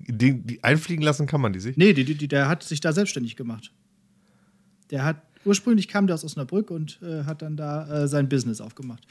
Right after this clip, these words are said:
Speaker 2: um Paare zu trauen, weil schön.
Speaker 1: Am, am Strand?
Speaker 2: Ja.
Speaker 1: Wow.
Speaker 2: Ja,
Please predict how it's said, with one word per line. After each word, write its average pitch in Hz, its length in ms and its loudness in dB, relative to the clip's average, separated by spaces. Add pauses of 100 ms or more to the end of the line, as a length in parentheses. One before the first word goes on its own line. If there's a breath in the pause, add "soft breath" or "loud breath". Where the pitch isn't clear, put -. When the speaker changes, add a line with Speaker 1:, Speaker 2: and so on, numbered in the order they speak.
(440 loud breath)
Speaker 2:
um 147 340 2 (300 soft breath)
Paare 123 320 -2
zu - 100 -4
trauen, 117 460 -4
weil 147 260 -2
schön. - 320 -4 (1080 loud breath)
Speaker 1:
Am, 95 240 -4 (180)
am 101 160 -2
Strand? - 440 -10
Speaker 2:
Ja. 135 140 -4 (1300 loud breath)
Speaker 1:
Wow. - 440 -12
Speaker 2:
Ja, 156 200 4